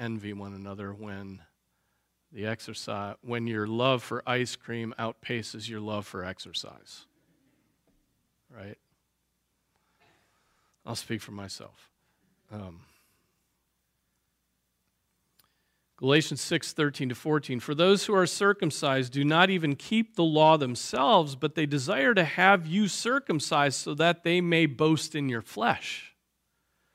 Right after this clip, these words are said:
But may it never be that I would boast except in the cross of our Lord Jesus Christ, through which the world has been crucified to me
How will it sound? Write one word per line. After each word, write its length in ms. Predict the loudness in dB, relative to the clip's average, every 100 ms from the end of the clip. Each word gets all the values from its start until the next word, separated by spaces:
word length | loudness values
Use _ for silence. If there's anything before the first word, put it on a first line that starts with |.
| _ _ _ _
But 100 | 4
may 220 | 12 12
it 80 | 12
never 180 | 12 10
be 180 | 10 8
that 160 | 10 12
I 160 | 12
would 220 | 12 10
boast 460 | 10 10 10 4 0 4
except 760 | 6 4 0 8 8 8 4 0
in 240 | 4 6
the 60 | 4
cross 520 | 6 10 12 12 6
of 120 | 2
our 160 | 6 8
Lord 300 | 8 8 6
Jesus 400 | 4 2 0 -4
Christ, 460 | 8 10 10 6 -6
through 240 | 0 6
which 280 | 6 4 -2
the 80 | -2
world 300 | 4 6 4
has 100 | 0
been 200 | -2 -4
crucified 600 | -4 -6 -6 0 2 2
to 60 | 2
me 520 | 4 6 6 4